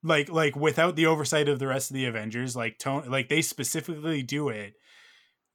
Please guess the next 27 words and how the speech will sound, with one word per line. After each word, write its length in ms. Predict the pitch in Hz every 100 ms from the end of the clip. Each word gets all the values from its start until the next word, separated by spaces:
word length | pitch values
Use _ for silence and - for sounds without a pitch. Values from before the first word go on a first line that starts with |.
| _
behind 560 | 165 127 139 151 147 151
everybody 380 | 139 143 143 139
else's 320 | 131 139 120
back, 280 | 113 110 127
and 140 | 127
they 80 | 131
create 400 | - 160 143 135
the 80 | 139
monster 560 | 131 135 127 - 117
that 200 | 110 120 - _
destroys 760 | 151 - - - 127 131 131
this 220 | - 127 -
city 340 | - 127 120
in 80 | 113
Sokovia 480 | - 110 139 131 113
and 80 |
almost 380 | 117 120 120 117
destroys 360 | 117 - 117 113
the 120 | 113
whole 200 | 110 110
world. 320 | 139 147 95 _ - - - _ _ _ _ _ _ _ _ _ _ 123 -
But 420 | - 226 175 190 - _ _ _ _ _
it 280 | 165 160 -
does 260 | 180 208
get 240 | - 175 127
dealt 300 | 131 117 107
with 360 | 104 113 -